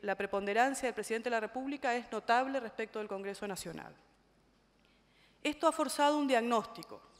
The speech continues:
O sea, ustedes imaginarán que, que claramente uno de los grandes temas, eh, que se plantean en la lógica de este debate constitucional, de este diálogo constitucional, de este momento constitucional es,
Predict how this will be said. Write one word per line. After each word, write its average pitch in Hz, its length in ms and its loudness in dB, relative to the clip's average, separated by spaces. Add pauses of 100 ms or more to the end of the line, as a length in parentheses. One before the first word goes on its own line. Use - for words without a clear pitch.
(440)
O - 20 -20
sea, - 140 -16
ustedes 226 240 -8
imaginarán 233 480 -4
que, 233 220 -6 (220)
que 202 100 -12
claramente 240 640 -2
uno 226 200 -6
de 220 60 -2
los 208 100 -6 (260)
grandes 233 360 0
temas, 247 420 -2 (680)
eh, 190 220 -10 (220)
que 190 80 -12
se 196 140 -8
plantean 214 460 0
en 220 100 0
la 202 80 4
lógica 208 800 0 (100)
de 196 80 -8
este 190 260 -6
debate 214 340 2
constitucional, 220 680 -2
de 208 60 -2
este 185 200 -6
diálogo 247 420 4
constitucional, 220 720 -8
de 220 60 -8
este 208 160 -4
momento 233 480 -2
constitucional 240 680 -4
es, 285 160 -6